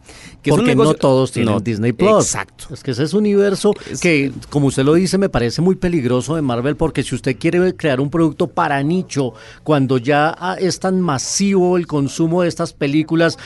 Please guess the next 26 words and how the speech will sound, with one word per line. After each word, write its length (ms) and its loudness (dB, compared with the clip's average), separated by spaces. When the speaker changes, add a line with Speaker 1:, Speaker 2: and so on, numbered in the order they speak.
Speaker 2:
y 120 2
de 100 4
la 160 0
mano 320 0
de 80 4
un 120 2
sello 320 -2
tan 200 -2
grande 380 0
como 200 0
Sony 240 0
Pictures 300 -2
International, 480 -4
que 140 -6
quiere 220 0
que 80 -2
esta 180 -4
sea 180 0
la 140 2
pe-, 180 -6
gra-, 220 -4
la 160 -2
gran 260 -2
película 640 0
de 200 2
Navidad, 560 4